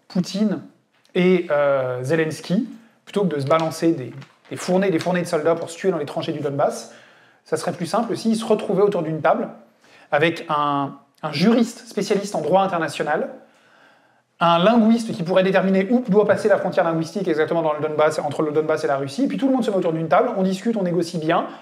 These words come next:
puis à un moment, un tribunal d'arbitrage international, neutre et impartial, rend son jugement, point, c'est fini, c'est plié. Et vous avez des gens, par exemple la France Insoumise,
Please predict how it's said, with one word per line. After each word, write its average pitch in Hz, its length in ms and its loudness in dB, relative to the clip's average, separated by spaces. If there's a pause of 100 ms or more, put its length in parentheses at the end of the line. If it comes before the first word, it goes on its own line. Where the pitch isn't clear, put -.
(140)
puis 185 80 -2
à 170 40 2
un 151 40 -2
moment, 190 160 2
un - 20 -2
tribunal 202 420 0
d'arbitrage 170 600 0
international, 165 680 -4 (380)
neutre 214 320 4 (160)
et 165 80 0
impartial, - 580 0 (1300)
rend 185 200 4
son 202 180 -2
jugement, 165 720 -2 (280)
point, 196 300 0
c'est 190 140 -6
fini, 190 320 -2
c'est 202 180 -6
plié. 143 300 -6 (600)
Et 170 80 2
vous 156 160 0
avez 151 160 2
des 147 100 -2
gens, 180 180 2
par 170 140 0
exemple 139 220 -4
la 147 80 -2
France - 240 -2
Insoumise, 180 420 -6